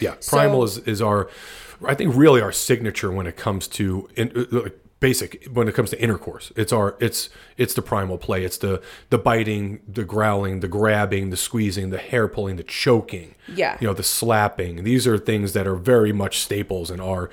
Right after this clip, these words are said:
Speaker 1: sexual repertoire.
Speaker 2: Well, and why I love it so much is because I can just let go of everything in my head. It's like in that moment, I just feel you know, whatever is going on, I'm just able to feel it, and I
Speaker 1: Mm-hmm.
Speaker 2: don't think,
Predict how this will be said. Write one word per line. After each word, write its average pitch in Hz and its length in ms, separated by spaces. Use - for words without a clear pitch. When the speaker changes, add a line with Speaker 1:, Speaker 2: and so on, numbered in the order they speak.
Speaker 1:
sexual 90 500
repertoire. 82 560
Speaker 2:
Well, 220 160
and 240 140
why 233 140
I 226 180
love 254 180
it 240 140
so 247 80
much 220 200
is 214 120
because 214 300
I 208 140
can 226 160
just 208 200
let 196 340
go 190 220
of 180 100
everything 202 640
in 185 140
my 180 140
head. 180 260
It's 160 180
like 185 220
in 202 160
that 220 180
moment, 196 300
I 185 80
just 185 260
feel - 680
you 190 100
know, 180 120
whatever 220 480
is 247 140
going 214 320
on, 202 260
I'm 190 140
just 185 160
able 196 260
to 190 120
feel 180 520
it, - 200
and 185 120
I 185 40
Speaker 1:
Mm-hmm. 190 120
Speaker 2:
don't 147 140
think, - 460